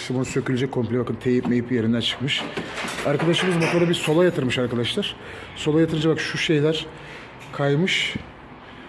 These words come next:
Şimdi o sökülecek komple, düzeltilecek. Tekrar teyip falan yerine oturtulacak. Ağır bakımları yapılacak. Sonra bir detaylı temizlik yaparız buna. Pastacıyla falan vesaire. Motoru topluma kazandırırız. <laughs> Sis farları falan takmışlar.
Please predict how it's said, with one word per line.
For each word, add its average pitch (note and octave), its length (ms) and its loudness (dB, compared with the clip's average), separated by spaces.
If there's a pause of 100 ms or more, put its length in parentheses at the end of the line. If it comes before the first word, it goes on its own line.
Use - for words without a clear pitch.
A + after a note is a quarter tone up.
(280)
Şimdi D3+ 120 0
o D3 40 0
sökülecek E3 500 0
komple, C#3+ 260 0
düzeltilecek. C3+ 600 0
Tekrar C#3 240 0
teyip C3+ 260 0
falan C#3+ 100 2
yerine C3+ 220 2
oturtulacak. A2+ 500 -2 (720)
Ağır D3+ 200 2
bakımları D3 380 0
yapılacak. C#3 420 0
Sonra D3 180 0
bir C#3+ 80 2
detaylı D3 260 0
temizlik C#3+ 320 -2
yaparız - 460 -4
buna. A2+ 220 0 (140)
Pastacıyla B2+ 460 -2
falan A#2+ 240 -2
vesaire. B2+ 420 0 (840)
Motoru D3 520 0
topluma D3+ 320 0
kazandırırız. C#3 640 0 (200)
<laughs> - 1200 -10
Sis - 320 -4
farları G3 320 6
falan G3 180 2
takmışlar. E3 680 0